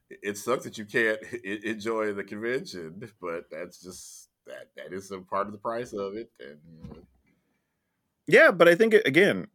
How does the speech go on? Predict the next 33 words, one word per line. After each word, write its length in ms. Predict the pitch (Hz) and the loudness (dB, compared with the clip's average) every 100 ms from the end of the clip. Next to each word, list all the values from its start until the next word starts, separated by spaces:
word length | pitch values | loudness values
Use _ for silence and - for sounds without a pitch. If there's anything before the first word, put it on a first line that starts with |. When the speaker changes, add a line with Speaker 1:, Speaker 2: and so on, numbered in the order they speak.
| - | 4
Speaker 2:
if, 140 | 139 143 | 6 8
I 120 | 131 | 6
think 180 | 190 220 | 6 4
if 100 | - | 4
he 340 | 151 143 131 - _ _ - | 4 4 0 -6 _ _ 2
has 260 | 143 151 | 4 8
a 100 | 127 | 6
handler, 640 | 104 135 147 110 90 85 - _ _ - | 6 6 6 4 0 0 -6 _ _ 0
he 100 | 117 | 0
Speaker 1:
Yeah. 40 | |
Speaker 2:
can. 440 | - 113 90 65 - _ _ _ _ _ 113 | 4 4 4 0 -10 _ _ _ _ _ 6
But 220 | 123 - _ | 6 6 _
he, 280 | 113 151 151 - | 2 4 6 6
I 100 | 151 | 6
don't, 180 | 165 - - - - - | 4 2 -14 -20 -18 4
just 240 | 185 202 | 4 8
his 140 | 208 180 | 8 8
Speaker 1:
Like 60 | 165 | 6
you 80 | |
said, 140 | 127 139 | 6 8
Speaker 2:
mentality. 280 | 135 98 82 | 8 6 2
Speaker 1:
it's 160 | - | 0
not 180 | 139 131 | 2 2
his 80 | 123 | 2
personality 640 | - 135 117 113 120 110 | 2 0 2 2 2 2
or 100 | 98 | 0
his 140 | 110 101 | -2 -4
mentality. 640 | 101 104 101 87 85 110 | -6 -2 -2 -2 -6 -6
He, 100 | 139 | 4
I 20 | |
Speaker 2:
Yeah. 280 | 175 139 98 80 | 8 8 6 4
Speaker 1:
get 80 | |
that. 340 | 110 104 98 | 0 -2 -4